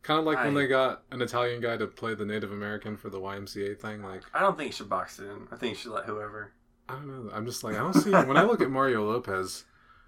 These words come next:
Speaker 1: I think that's a hottie. And I definitely don't think Mario the plumber.
Speaker 2: When, when I think, uh,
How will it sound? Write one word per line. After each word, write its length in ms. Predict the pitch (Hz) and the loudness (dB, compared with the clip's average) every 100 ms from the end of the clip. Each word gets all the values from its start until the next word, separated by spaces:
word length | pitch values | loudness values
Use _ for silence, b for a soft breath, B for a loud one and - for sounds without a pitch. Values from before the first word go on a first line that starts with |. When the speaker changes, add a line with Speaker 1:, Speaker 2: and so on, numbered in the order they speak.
| b - | b -10
Speaker 1:
I 80 | 135 | -4
think 160 | 131 110 | -2 -2
that's 180 | - | -2
a 60 | 104 | -2
hottie. 400 | 92 92 90 87 - - | 0 0 -2 -6 -12 -6
And 80 | 120 | -2
I 40 | |
definitely 420 | 135 170 190 139 | 0 0 -2 -4
don't 300 | 113 110 110 | -2 -4 -4
think 400 | 110 104 98 - - _ | -6 -6 -6 -10 -20 _
Mario 760 | 104 101 95 92 95 92 90 - _ B B B B B B B _ _ _ _ _ _ | -8 -2 0 0 -4 -6 -10 -16 _ B B B B B B B _ _ _ _ _ _
the 160 | 110 104 | -8 -6
plumber. 460 | - 98 90 - - _ | -6 -8 -8 -12 -18 _
Speaker 2:
When, 240 | 123 120 120 - | 0 2 2 -2
when 160 | 120 | 0
I 100 | 123 | 0
think, 320 | 123 127 113 101 _ _ _ | -2 -6 -8 -10 _ _ _
uh, 440 | 113 104 98 95 | -2 0 2 0